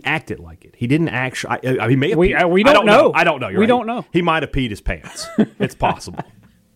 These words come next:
Speaker 1: He's a bedwetter.
Speaker 2: Oh, my gosh.
Speaker 1: Uh,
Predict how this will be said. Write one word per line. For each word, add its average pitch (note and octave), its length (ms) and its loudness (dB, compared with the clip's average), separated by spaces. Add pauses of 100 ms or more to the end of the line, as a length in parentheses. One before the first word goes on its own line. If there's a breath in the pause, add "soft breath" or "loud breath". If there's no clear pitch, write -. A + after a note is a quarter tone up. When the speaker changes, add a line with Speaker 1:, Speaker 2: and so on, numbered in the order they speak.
(140)
Speaker 1:
He's F3+ 440 -2
a B2+ 100 2
bedwetter. D3+ 720 2
Speaker 2:
Oh, C#3+ 60 -4
my A#2+ 200 -10
gosh. G#2 680 -12 (120)
Speaker 1:
Uh, A2 440 0